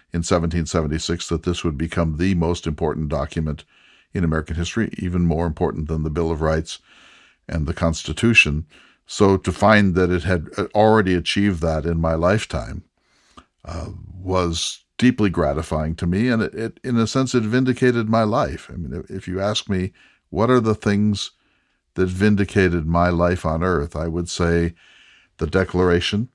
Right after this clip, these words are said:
in seventeen seventy-six,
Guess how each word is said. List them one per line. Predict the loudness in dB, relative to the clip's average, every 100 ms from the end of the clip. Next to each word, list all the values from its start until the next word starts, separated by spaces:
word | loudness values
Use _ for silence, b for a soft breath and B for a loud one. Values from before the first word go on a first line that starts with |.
| _ b b b b -20 _
in | -8 -4
seventeen | -2 0 0 -2 -2
seventy-six, | -2 -2 -4 -4 -4 -4 -4 -8